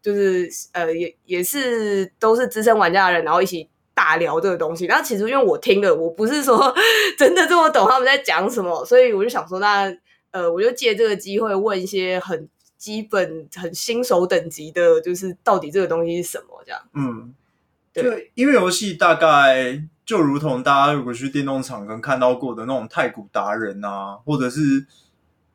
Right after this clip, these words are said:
Speaker 2: 我蛮常听到别人讲的，就像 Jubit 或麦麦那种的，就都算是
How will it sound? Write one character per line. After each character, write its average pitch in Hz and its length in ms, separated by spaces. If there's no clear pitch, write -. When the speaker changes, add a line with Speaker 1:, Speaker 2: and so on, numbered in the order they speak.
Speaker 2:
我 151 180
蛮 151 260
常 156 220
听 175 160
到 185 160
别 135 140
人 127 160
讲 117 160
的， 113 80
就 123 80
像 135 200
Jubit 127 460
或 127 160
麦 120 240
麦 123 220
那 123 120
种 98 240
的， - 160
就 131 120
都 123 200
算 120 240
是 113 400